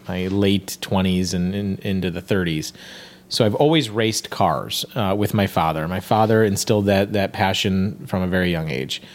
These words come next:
And he was always my, you know, my best friend and my,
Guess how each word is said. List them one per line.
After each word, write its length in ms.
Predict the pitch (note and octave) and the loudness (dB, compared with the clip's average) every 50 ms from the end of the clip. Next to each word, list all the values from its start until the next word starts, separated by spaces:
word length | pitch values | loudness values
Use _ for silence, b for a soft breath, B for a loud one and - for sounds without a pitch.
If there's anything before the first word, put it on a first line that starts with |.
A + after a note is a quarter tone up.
| B B B B B B _ | B B B B B B _
And 160 | - G2+ G2+ G2 | -2 0 2 2
he 140 | G#2+ A2 | 4 4
was 140 | G#2 G2+ G2+ | 4 4 4
always 240 | G#2 G2+ G2+ F#2+ F#2 | 4 4 4 2 2
my, 420 | G2 F#2+ F#2 F2+ F#2 F2+ F#2 G2 - - | 2 0 2 2 0 0 0 -2 -2 -2
you 100 | A2 F#2 | -2 -2
know, 140 | E2+ E2 | -2 -2
my 180 | F2 F2 E2 E2 | -2 -4 -4 -2
best 240 | E2+ - A#2 A2+ - | 0 0 0 0 2
friend 240 | - C3 A#2+ A2+ G#2+ | 2 2 2 2 2
and 80 | G2 | 2
my, 380 | F#2+ F2+ F2 F2 F2 F2+ - | 2 2 2 0 0 -2 -4